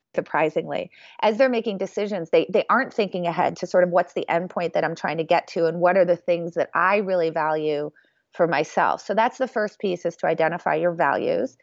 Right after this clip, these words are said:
then to figure out what your own tolerance is for bad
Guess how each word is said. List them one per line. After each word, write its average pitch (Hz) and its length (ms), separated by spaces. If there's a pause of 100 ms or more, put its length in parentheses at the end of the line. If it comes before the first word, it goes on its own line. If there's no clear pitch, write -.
(400)
then 277 320
to 220 80
figure 208 400
out 190 480
what 180 220
your 202 240
own 185 100
tolerance 196 560
is 160 180
for 170 140
bad 160 540